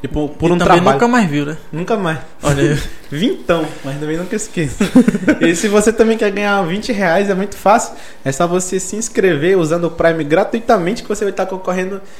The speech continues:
Speaker 1: a vinte reais no segundo prêmio. E o primeiro prêmio mais especial você tá
Speaker 2: Cem.
Speaker 1: concorrendo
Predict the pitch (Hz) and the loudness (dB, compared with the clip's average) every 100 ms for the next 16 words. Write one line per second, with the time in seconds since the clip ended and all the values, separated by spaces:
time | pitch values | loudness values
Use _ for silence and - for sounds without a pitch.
0 | - - 160 160 208 - 277 247 160 185 | -16 -6 -2 -2 -4 -4 0 2 2 2
1 | 294 - - - 151 165 160 165 139 175 | -2 -10 -14 -10 -6 -6 -4 -4 -2 -6
2 | 156 156 202 - - - - 196 202 226 | -6 -8 -8 -12 -16 -16 -4 -4 -2 -2
3 | 190 208 214 190 202 202 196 - 180 - | 2 2 2 -4 -4 -4 -6 -4 -4 0
4 | 185 185 269 - - - 165 175 | -2 -2 -6 -8 -2 2 2 0